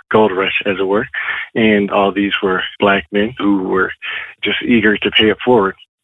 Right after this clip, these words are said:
And so even as they're all working and doing full-time work and probably more than full-time work, they all had the heart and passion.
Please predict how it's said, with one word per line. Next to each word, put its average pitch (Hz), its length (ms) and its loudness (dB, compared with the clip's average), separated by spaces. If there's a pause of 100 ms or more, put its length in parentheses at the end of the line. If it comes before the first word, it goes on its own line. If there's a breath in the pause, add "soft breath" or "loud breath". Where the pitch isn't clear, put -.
(600)
And 110 260 2
so 107 220 4
even 123 260 2
as 107 100 2
they're 107 180 4
all 107 180 2
working 110 400 0
and 92 140 -6 (560 loud breath)
doing 107 260 2
full-time 123 500 2
work 117 240 2
and 101 160 2
probably 110 360 2
more 120 200 4
than 107 140 -2
full-time 104 500 -2
work, 104 200 2 (420 loud breath)
they 107 100 4
all 101 160 2
had 107 200 0
the - 60 -2
heart 113 240 2
and 98 120 -10
passion. 110 480 0